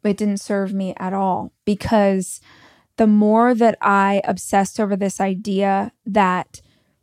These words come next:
this wasn't fair, the more I gave power to the person who was hurting me. That person became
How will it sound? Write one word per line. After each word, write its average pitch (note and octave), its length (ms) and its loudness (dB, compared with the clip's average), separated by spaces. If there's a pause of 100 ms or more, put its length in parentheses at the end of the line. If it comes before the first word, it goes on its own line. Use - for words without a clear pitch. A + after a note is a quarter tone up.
(600)
this G#3+ 380 2
wasn't G#3 440 0
fair, G#3 680 -4 (1040)
the G#3+ 200 2
more A3 540 4
I G3 240 -2
gave F#3+ 440 -4
power A3+ 720 -4 (380)
to A3 220 -4
the G3 120 -6
person G3 540 -8
who F#3+ 160 -8
was F#3 160 -10
hurting G#3+ 380 -12
me. G3+ 220 -20 (640)
That G3+ 440 0
person G3+ 500 -4
became G3 960 -6